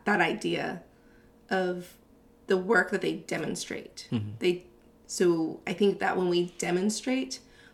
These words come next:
Speaker 1: what we want our outcomes to be,
Speaker 2: Mm-hmm.
Speaker 1: we attract more people into that demonstration. And I think that what, just as you were saying, is, is, is exactly that.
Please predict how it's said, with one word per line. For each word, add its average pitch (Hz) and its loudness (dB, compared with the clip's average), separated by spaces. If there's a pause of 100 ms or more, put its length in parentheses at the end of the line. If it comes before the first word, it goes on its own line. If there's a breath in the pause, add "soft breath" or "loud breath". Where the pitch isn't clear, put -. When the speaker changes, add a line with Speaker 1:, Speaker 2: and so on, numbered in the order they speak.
(120)
Speaker 1:
what 233 4
we 247 0
want 240 -4
our 240 6
outcomes 254 0
to 269 -6
be, 262 0
Speaker 2:
Mm-hmm. 107 -8 (120)
Speaker 1:
we 190 2
attract - 0
more 175 -2
people - -6
into - -6
that - -6
demonstration. 196 -8
And 185 -4
I 196 -4
think 202 -6
that 190 -6 (360 loud breath)
what, - -6
just - -4
as - -4
you 190 0
were 175 2
saying, 175 -8
is, - -6 (200)
is, - -12 (240)
is 226 -8
exactly 233 -4
that. 262 2